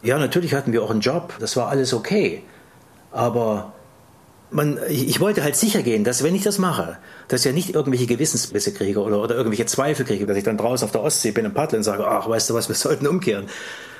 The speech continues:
Das wollte ich, wollte ich sicher gehen. Das haben wir beide auch gut hingekriegt. Es gab also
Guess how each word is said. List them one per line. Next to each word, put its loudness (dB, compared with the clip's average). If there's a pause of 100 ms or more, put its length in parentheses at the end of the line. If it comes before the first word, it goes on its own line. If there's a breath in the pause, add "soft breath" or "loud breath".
(140)
Das 0
wollte 2
ich, 0
wollte 2
ich -6
sicher 2
gehen. 2
Das 2
haben 2
wir 2
beide 2
auch 0
gut 0
hingekriegt. 0
Es -2
gab -4
also 2